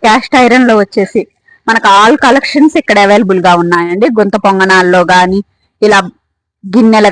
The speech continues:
గాని, ప్లేట్స్ గాని, మన క్యాస్ట్ ఐరన్ లోనైతే ఇక్కడ ఎక్సలెంట్ గా ఉన్నాయి. నేను కేవలం కొన్ని మాత్రమే చూపిస్తున్నాను, మీరు షాప్ కు విజిట్ చేస్తే ఇంకా మంచి కలెక్షన్ చూడొచ్చు. ఇది వచ్చేసి మనకు ఐరన్ లోనే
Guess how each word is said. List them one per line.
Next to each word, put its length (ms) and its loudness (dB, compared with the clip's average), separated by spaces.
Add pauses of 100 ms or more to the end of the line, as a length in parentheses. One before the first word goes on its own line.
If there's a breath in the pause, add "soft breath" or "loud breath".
గాని, 260 0 (100)
ప్లేట్స్ 540 0
గాని, 320 0 (580)
మన 100 0 (160)
క్యాస్ట్ 340 -2 (100)
ఐరన్ 280 0
లోనైతే 460 -2
ఇక్కడ 160 -2 (320)
ఎక్సలెంట్ 680 -2
గా 40 2 (120)
ఉన్నాయి. 360 0 (340 soft breath)
నేను 220 0
కేవలం 360 2 (100)
కొన్ని 200 0 (100)
మాత్రమే 340 0 (100)
చూపిస్తున్నాను, 600 0 (100)
మీరు 120 2 (100)
షాప్ 300 0
కు 140 -2
విజిట్ 320 -4
చేస్తే 300 -2 (120)
ఇంకా 220 -2 (460)
మంచి 200 -2 (120)
కలెక్షన్ 460 0
చూడొచ్చు. 360 -2 (140)
ఇది 140 0
వచ్చేసి 320 -2 (120)
మనకు 240 0 (220)
ఐరన్ 300 0
లోనే 200 0